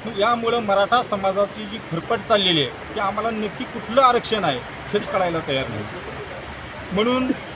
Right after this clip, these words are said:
आता हे आंदोलन जे तीस वर्षापासून जे आम्ही आंदोलन पेटवलं आहे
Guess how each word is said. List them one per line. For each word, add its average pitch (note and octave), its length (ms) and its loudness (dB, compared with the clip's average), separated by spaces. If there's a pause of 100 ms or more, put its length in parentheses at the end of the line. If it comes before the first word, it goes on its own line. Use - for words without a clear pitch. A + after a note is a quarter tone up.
(120)
आता F#3+ 200 2
हे A#3+ 140 4
आंदोलन A3 460 2
जे G#3+ 160 2 (400)
तीस A#3 180 -2
वर्षापासून G#3+ 540 -4
जे A3 80 -2
आम्ही G3+ 200 0
आंदोलन F#3+ 340 0
पेटवलं D3 440 -2
आहे C3+ 120 -2